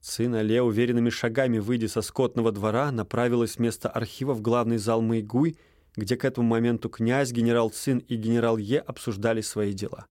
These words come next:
Негодование и протест в душе княжны выросли в огромную стену, перед глазами мелькали картины редких моментов общения с собственным отцом, пока он был жив. В прежние годы эти моменты стоили для маленькой барышни дороже самой ценной вещи, самого дорогого украшения.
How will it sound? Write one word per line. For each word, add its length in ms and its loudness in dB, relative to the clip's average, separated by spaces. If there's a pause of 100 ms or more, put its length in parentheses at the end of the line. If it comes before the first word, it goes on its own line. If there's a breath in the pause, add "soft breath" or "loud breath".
(760)
Негодование 800 2
и 20 2
протест 460 0
в 60 -10
душе 300 0
княжны 460 0
выросли 400 0
в 80 2
огромную 460 2
стену, 480 0
перед 220 0
глазами 360 2
мелькали 420 2
картины 440 -2
редких 400 0
моментов 380 0
общения 380 0
с 60 -6
собственным 480 0
отцом, 320 -2
пока 280 -2
он 160 2
был 180 0
жив. 340 -6 (1040)
В 140 -20
прежние 480 0
годы 260 2
эти 160 -2
моменты 380 0
стоили 340 -2
для 160 -2
маленькой 440 0
барышни 540 -2
дороже 380 0
самой 320 0
ценной 420 -2
вещи, 380 -2
самого 380 -2
дорогого 400 2
украшения. 840 -4